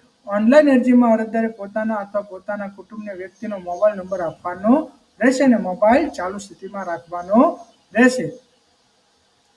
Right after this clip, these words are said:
અરજદાર પોતાનો login આઈ ડી અને પાસવર્ડ યાદ રાખીને ઓનલાઈન કરેલ અરજીનું સ્ટેટસ જાણવા વેબસાઇટ જોતા રહેવાનું. અરજી મંજૂર કરવાની સત્તા જિલ્લા અધિકારી શ્રીની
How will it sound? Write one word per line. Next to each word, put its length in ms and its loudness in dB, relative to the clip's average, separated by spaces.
અરજદાર 400 6
પોતાનો 440 4
login 500 0
આઈ 160 -4
ડી 100 2
અને 140 6
પાસવર્ડ 420 -4
યાદ 300 0
રાખીને 380 -2
ઓનલાઈન 380 -4
કરેલ 300 -8
અરજીનું 360 -10
સ્ટેટસ 360 -4
જાણવા 320 -8
વેબસાઇટ 460 -6
જોતા 420 -4
રહેવાનું. 440 2
અરજી 280 2
મંજૂર 500 4
કરવાની 440 0
સત્તા 340 -6
જિલ્લા 320 -4
અધિકારી 440 -4
શ્રીની 480 -4